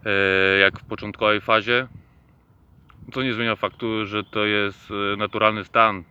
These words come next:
twój, mój i wszystkich, tak? Kwestia tylko, nie wiem, na jakim etapie jesteś.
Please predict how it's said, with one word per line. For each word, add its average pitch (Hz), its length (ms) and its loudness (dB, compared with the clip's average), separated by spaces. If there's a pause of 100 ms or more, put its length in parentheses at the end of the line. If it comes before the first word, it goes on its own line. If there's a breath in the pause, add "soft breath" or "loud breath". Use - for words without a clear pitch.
(100)
twój, 104 300 -6
mój 101 260 -8
i 98 60 -12
wszystkich, - 440 -12
tak? 98 200 0 (400 loud breath)
Kwestia 101 280 -2
tylko, 98 580 0 (360)
nie 92 80 -12
wiem, 92 280 0
na 95 80 2
jakim 98 240 -4
etapie 98 320 0
jesteś. - 340 -6